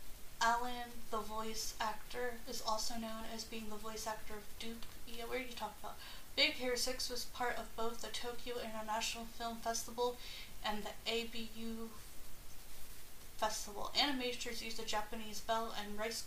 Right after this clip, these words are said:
cooker as inspiration for the shape of Baymax. Bell and a rice cooker.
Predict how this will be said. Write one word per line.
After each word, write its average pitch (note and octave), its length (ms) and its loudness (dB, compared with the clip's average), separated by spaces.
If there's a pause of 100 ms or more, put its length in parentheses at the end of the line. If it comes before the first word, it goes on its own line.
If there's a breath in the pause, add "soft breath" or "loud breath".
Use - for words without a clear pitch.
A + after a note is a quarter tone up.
(100)
cooker B3 320 0 (560 loud breath)
as A3+ 240 0 (100)
inspiration A#3 800 0 (100)
for - 120 0
the G#3 160 0
shape A#3+ 400 6
of A3+ 160 -2
Baymax. - 640 0 (2000)
Bell G#3 440 4
and G#3 140 0
a G3 140 -2
rice G3+ 260 0
cooker. - 280 -4